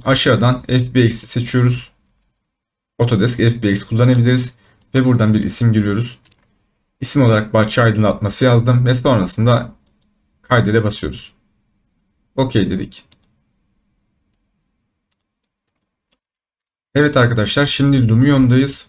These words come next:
Lumion sahnemizi açtık ve dosyamızı import edeceğiz. Import etmek için sol taraftaki alınan modelleri tıklıyoruz ve sonrasında yerleştire tıklıyoruz. Buradan arkadaşlar yeni model ala tıklayacağız.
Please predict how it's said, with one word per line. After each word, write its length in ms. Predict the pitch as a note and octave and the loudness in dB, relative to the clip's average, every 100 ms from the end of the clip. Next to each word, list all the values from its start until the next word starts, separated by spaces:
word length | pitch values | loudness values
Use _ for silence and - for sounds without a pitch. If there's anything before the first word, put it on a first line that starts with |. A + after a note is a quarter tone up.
| - | -2
Lumion 280 | A#2 C3+ A#2+ | 0 2 2
sahnemizi 680 | B2 A#2+ A#2+ A#2 G2 F2+ | 2 0 4 2 0 -4
açtık 560 | F#2+ B2 - C3 B2+ B2 _ _ _ _ - | -2 -2 0 -2 -4 -6 _ _ _ _ -2
ve 240 | B2+ B2+ - - | 0 0 -6 -4
dosyamızı 500 | C3 C3+ B2 G#2+ A#2+ | -2 0 0 0 0
import 400 | A#2 A#2+ B2+ B2 | 0 0 0 0
edeceğiz. 420 | G#2+ F#2+ G#2 B2+ | -2 -2 -2 -2
Import 360 | A#2+ A#2 B2+ B2 | 0 0 2 0
etmek 300 | A#2+ B2 A#2 | -2 0 -2
için 360 | - B2 C3+ - _ _ | -2 -2 -2 -8 _ _
sol 260 | - - C3 | -6 -2 0
taraftaki 440 | B2+ A2 A#2 A2+ | 0 0 -2 -4
alınan 320 | G#2+ A2 A#2 A2 | -2 0 2 2
modelleri 460 | G#2+ G2+ G2+ C3 | 0 0 2 0
tıklıyoruz 560 | B2+ - B2+ B2 B2 A#2+ | -2 -6 0 2 2 2
ve 100 | A#2 | 0
sonrasında 580 | A#2+ C3+ A2+ - A#2 C3 | 2 2 2 0 0 2
yerleştire 540 | B2 G#2+ G2+ - A#2 | 2 2 -2 -2 -4
tıklıyoruz. 580 | A#2+ - G#2+ B2+ - - _ _ _ _ _ _ _ _ _ _ _ _ _ _ _ _ _ _ _ | -4 -4 -2 -2 -6 -18 _ _ _ _ _ _ _ _ _ _ _ _ _ _ _ _ _ _ _
Buradan 260 | C#3 C#3 B2 | -2 2 2
arkadaşlar 680 | A2+ A#2 G#2+ G#2 C3 C#3 - | 2 2 0 0 0 0 0
yeni 200 | A#2+ B2 | 2 4
model 320 | A#2+ A#2 - | 4 2 0
ala 200 | G2 A2 | -2 -4
tıklayacağız. 680 | B2 A#2+ A#2+ A#2 A#2+ A#2+ | -4 -4 0 2 2 0